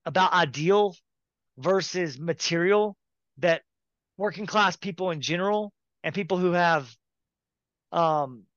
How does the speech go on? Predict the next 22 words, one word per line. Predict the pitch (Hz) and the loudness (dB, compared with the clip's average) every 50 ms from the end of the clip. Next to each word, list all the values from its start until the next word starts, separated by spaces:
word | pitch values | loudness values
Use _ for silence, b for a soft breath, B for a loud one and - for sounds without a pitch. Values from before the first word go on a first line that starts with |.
| 160 - _ | -20 -18 _
d-, | - 214 180 | -16 -6 -2
like | 208 190 185 156 | 0 0 0 0
you | 185 | -2
said, | 165 - 220 220 202 151 131 135 | -4 0 2 2 2 2 0 -2
I | 117 143 160 | -6 -8 -6
think | 170 185 151 151 | -6 -8 -8 -8
you've | 160 151 160 | -8 -6 -2
nailed | 175 180 185 185 147 | 0 2 2 2 0
it, | 139 135 131 - - | -2 -4 -6 -6 -6
uh, | 160 156 151 | -4 -2 -2
they | 160 156 | 0 0
have, | 165 175 170 156 | 2 2 2 0
like, | 160 143 | 0 0
a | 143 165 | 0 2
lot | 175 175 170 | 2 2 4
of | 139 | 2
other | 170 175 170 165 | 2 0 0 -2
issues | 151 170 151 - - 165 143 143 | -2 -4 -4 -4 -4 -6 -6 -6
that | 147 | -6
they're | - 143 143 | -6 -6 -6
dealing | 127 113 156 170 175 175 180 190 | -6 -4 -2 0 0 0 0 0
with. | 196 202 190 | 0 0 0